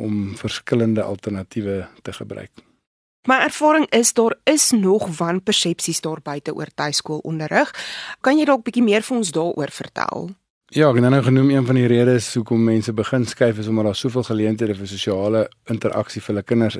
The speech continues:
Speaker 1: is met sportklubs en alles daar buite. So een van die wanpersepsies is dat kinders in die tuiskoolomgewing wanaangepas is wat sosiale vaardighede aanbetref. Ek dink dit is 'n, dis 'n wanpersepsie. Ek dink daar's veral in die stedelike gebiede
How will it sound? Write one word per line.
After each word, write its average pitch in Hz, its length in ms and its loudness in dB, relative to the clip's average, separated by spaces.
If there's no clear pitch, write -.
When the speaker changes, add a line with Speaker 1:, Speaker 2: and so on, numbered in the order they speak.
Speaker 1:
is - 100 -8
met 101 160 -6
sportklubs 107 560 -2
en 98 80 -4
alles 110 240 2
daar 95 120 -2
buite. 107 360 2
So - 160 0
een 139 240 2
van 139 80 4
die 123 80 2
wanpersepsies 110 800 2
is 120 460 2
dat 104 180 2
kinders 113 400 2
in 113 80 0
die 104 140 -2
tuiskoolomgewing 101 1200 -2
wanaangepas 101 840 -2
is 98 140 -8
wat 98 160 -2
sosiale 113 640 4
vaardighede 104 500 2
aanbetref. 104 540 0
Ek 101 100 -6
dink 104 180 0
dit 101 180 -8
is 98 160 -4
'n, 98 260 -2
dis 101 160 -8
'n 104 80 -2
wanpersepsie. 107 720 -4
Ek 110 140 -4
dink 104 260 -4
daar's 95 280 -4
veral - 360 -2
in 123 80 4
die 117 100 2
stedelike 117 440 -2
gebiede 107 400 0